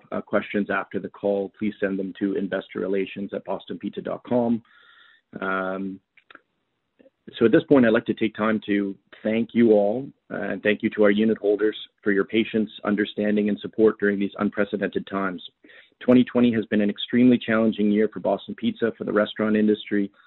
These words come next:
and for the Canadian economy as a whole. Thank you to our franchisees and their restaurant staff for their commitment and hard work to keep Boston Pizza restaurants open, to adhere to provincial and local health orders, and ensure the safety of our customers and our employees.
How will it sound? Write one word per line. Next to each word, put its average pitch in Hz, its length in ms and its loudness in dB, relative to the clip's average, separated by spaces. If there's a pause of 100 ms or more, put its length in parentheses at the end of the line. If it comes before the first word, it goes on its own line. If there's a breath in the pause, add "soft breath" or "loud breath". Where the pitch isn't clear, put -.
(100)
and 101 140 -4
for 90 80 -6
the 92 80 -6
Canadian 101 420 -2
economy 95 500 -6
as 87 120 -10
a - 60 -6
whole. 104 360 2 (760 soft breath)
Thank 120 200 4
you 127 80 4
to 113 100 2
our 110 80 8
franchisees 113 680 2 (160)
and 98 120 -4
their 92 80 -4
restaurant 104 380 -2
staff 110 320 -4
for 104 60 -6
their 87 120 -4
commitment 113 460 -2
and 95 80 -10
hard 101 240 2
work 110 240 2
to 98 80 -6
keep - 220 -6
Boston 101 280 -4
Pizza 104 240 -6
restaurants 95 460 -2
open, 139 340 0 (480 soft breath)
to 101 80 -2
adhere 117 300 4
to 107 80 4
provincial 113 520 0
and 104 100 2
local 104 340 2
health 117 220 2
orders, 127 360 2 (320 soft breath)
and 107 80 -2
ensure 107 280 2
the 104 180 -2
safety 101 300 0
of 98 100 0
our 95 80 -6
customers 101 500 -4 (100)
and 95 100 -8
our 90 80 -4
employees. 90 480 -8